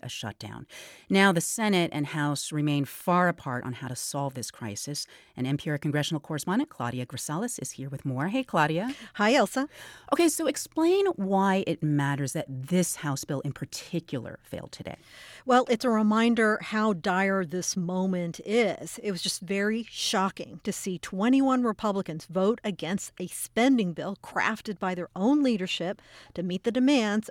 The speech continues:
Speaker 2: of their own party. It signals this widening gap between Speaker McCarthy and his conference. That is, they're moving farther apart as this government shutdown deadline gets closer.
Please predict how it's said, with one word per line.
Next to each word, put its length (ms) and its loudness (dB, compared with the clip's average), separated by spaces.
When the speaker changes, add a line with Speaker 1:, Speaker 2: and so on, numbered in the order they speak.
Speaker 2:
of 120 -4
their 200 -2
own 380 2
party. 480 4
It 320 0
signals 460 2
this 180 -4
widening 560 2
gap 300 2
between 340 -4
Speaker 320 -6
McCarthy 460 -2
and 40 2
his 120 -2
conference. 380 0
That 120 0
is, 140 -2
they're 100 0
moving 340 2
farther 440 0
apart 480 0
as 180 -4
this 200 -4
government 580 -2
shutdown 460 0
deadline 500 0
gets 340 -6
closer. 640 0